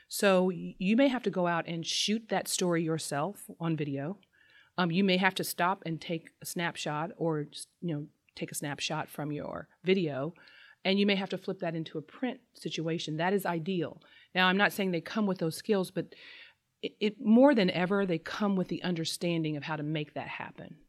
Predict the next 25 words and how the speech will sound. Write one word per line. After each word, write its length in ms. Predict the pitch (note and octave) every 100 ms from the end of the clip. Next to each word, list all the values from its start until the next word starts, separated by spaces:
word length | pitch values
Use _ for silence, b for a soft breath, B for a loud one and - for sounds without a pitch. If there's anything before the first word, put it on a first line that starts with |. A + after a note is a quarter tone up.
| _
in 120 | E3+ E3+
a 40 |
way 280 | D#3 D#3+ D#3
that 160 | D#3
I 80 | D3+
think 340 | - E3 D3+ b b b -
ten 220 | - G#3+
years 240 | G3+ A3
ago, 420 | F#3+ D#3+ D#3 D#3 D3+ _ -
people 260 | F#3+ F3+
were 80 | E3
still 240 | D#3 F3+ D#3
deciding, 680 | D#3 - D#3 D#3 D3+ D3 b b b b
"I 100 | F3
wanna 120 | F3+
be 80 | E3+
a 60 | D#3+
print 200 | - D3+
reporter, 480 | D3+ E3 D#3+ D#3 D3+
I 100 | E3
wanna 160 | F3 E3
work 220 | D#3 D3+
in, 300 | D#3 D#3 -
on 140 | D#3+ E3
radio." 500 | D#3 D#3 D#3 D#3